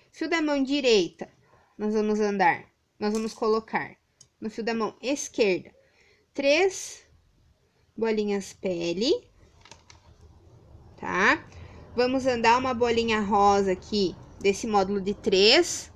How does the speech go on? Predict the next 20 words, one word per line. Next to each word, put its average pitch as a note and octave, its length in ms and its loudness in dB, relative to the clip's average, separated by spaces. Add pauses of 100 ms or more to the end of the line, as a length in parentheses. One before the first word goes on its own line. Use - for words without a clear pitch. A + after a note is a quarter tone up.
(420)
que - 100 -12
nós A3+ 140 -2
vamos G#3+ 200 -2
trabalhar F#3+ 680 0 (160)
com A#3 100 -8
o G#3+ 40 -8
fio G#3+ 140 -6
da G#3 100 -4
mão F#3+ 120 -4
direita. F#3 760 -4 (1200)
No C4+ 160 0
fio C4+ 240 -4
da A#3+ 120 -2
mão G#3 380 -2
esquerda, A3 720 0
vamos G#3 280 -4
colocar G3 600 -4 (400)
duas B3+ 420 0
bolinhas F#3+ 540 -2
pele, A3+ 640 -2